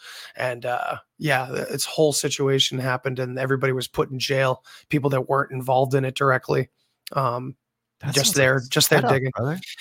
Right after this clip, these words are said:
Speaker 1: Sure does. There's a lot, there's a lot of interesting little nuggets, but the st-, there's so much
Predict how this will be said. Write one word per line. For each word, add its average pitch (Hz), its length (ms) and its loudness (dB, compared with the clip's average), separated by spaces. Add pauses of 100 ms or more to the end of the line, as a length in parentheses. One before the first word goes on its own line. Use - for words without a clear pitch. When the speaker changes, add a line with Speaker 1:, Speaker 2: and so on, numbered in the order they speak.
(160)
Speaker 1:
Sure 208 240 8
does. 208 340 4 (500)
There's 196 280 8
a 240 40 10
lot, 214 300 8 (280)
there's 156 260 0
a 170 40 4
lot 165 300 4
of 175 100 2
interesting 165 420 0
little 156 180 4
nuggets, 143 400 2
but - 180 -8
the 123 100 -12
st-, - 300 -2
there's 151 180 0
so 185 480 4
much 160 440 0